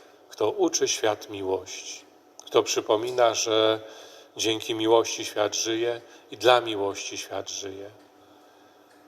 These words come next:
Dla tej miłości trudnej, która potrzebuje uczynków, cierpienia, przebaczenia.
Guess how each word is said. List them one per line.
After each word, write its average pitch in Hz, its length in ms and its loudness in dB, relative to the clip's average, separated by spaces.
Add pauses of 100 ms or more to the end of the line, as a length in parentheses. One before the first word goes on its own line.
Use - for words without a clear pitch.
(220)
Dla 107 120 4
tej 110 160 2
miłości 107 540 2
trudnej, 98 640 -2
która 101 480 2
potrzebuje 104 640 -2
uczynków, 110 920 -6 (340)
cierpienia, 107 680 0
przebaczenia. 104 920 -4